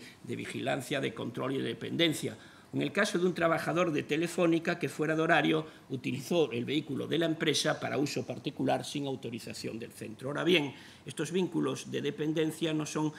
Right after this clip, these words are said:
estrictamente contractuales, sino se interpretan de una manera muy amplia. Basta simplemente una titularidad de hecho para poder, en este caso, responder por la conducta de otro. Y en el contrato de obra, pues no ofrece ningún tipo de duda que nosotros, si contratamos para la ejecución de una obra a una empresa autónoma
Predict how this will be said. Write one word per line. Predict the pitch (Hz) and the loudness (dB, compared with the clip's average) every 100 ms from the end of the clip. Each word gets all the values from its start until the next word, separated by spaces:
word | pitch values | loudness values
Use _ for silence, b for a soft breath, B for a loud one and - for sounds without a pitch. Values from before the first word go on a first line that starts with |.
| B | B
estrictamente | - - 143 135 143 127 120 | -8 -4 -4 -2 -2 -2 -6
contractuales, | 131 127 123 - 170 175 135 | -6 -6 -8 -4 -2 0 -2
sino | 127 131 | -4 -6
se | 139 | -4
interpretan | 127 123 - 139 - 160 B B 147 | -4 -6 -6 -6 -4 -4 B B -4
de | |
una | 151 | -2
manera | 139 147 147 139 | -2 -2 0 0
muy | 131 139 | 0 2
amplia. | 160 143 - 120 117 | 2 0 -4 -8 -6
Basta | 127 143 139 | -6 -8 -8
simplemente | 131 135 123 131 139 135 | -6 -6 -4 -2 -2 -2
una | 135 123 | -4 -4
titularidad | - 165 - 143 127 127 127 156 B B | -4 -2 -2 -4 -4 -4 -2 -2 B B
de | 123 139 143 | -2 2 2
hecho | - 147 135 | 0 -4 -6
para | 123 120 117 | -8 -8 -8
poder, | 117 120 139 131 B 113 | -8 -4 -4 -6 B -6
en | 123 | -4
este | 143 - - | -4 -6 -6
caso, | 131 - - | -8 -8 -8
responder | 135 - 113 113 117 113 | -8 -8 -8 -6 -6 -8
por | - | -10
la | 120 110 | -12 -10
conducta | 120 131 - 113 | -8 -8 -8 -6
de | 113 | -2
otro. | 131 123 113 - - B B B | -2 -2 -8 -16 -20 B B B
Y | 143 | 0
en | 143 | 2
el | - | 0
contrato | 147 151 165 160 170 | -2 2 0 2 2
de | 175 | 6
obra, | 185 175 180 214 | 6 6 4 2
pues | 139 135 | -2 -4
no | 131 | -4
ofrece | - 131 123 | -4 -6 -4
ningún | 123 135 | -2 -2
tipo | 139 - 135 | -4 -4 -4
de | 131 | 4
duda | 190 202 170 | 6 6 4
que | 143 | 0
nosotros, | 135 - 151 147 135 | -4 -4 -6 -4 -6
si | - | -6
contratamos | - 147 127 123 123 165 196 165 | -6 -8 -8 -10 -2 0 0 -2
para | 156 143 | -6 -6
la | 127 | -6
ejecución | 127 - 123 143 143 | -8 -10 -8 -6 -6
de | 151 | -6
una | 139 127 | -6 2
obra | 175 160 147 | 2 2 -2
a | 135 | -2
una | 131 | -4
empresa | 135 143 135 135 | -6 -6 -8 -8
autónoma | 123 - 170 185 165 151 | -10 -4 0 0 0 0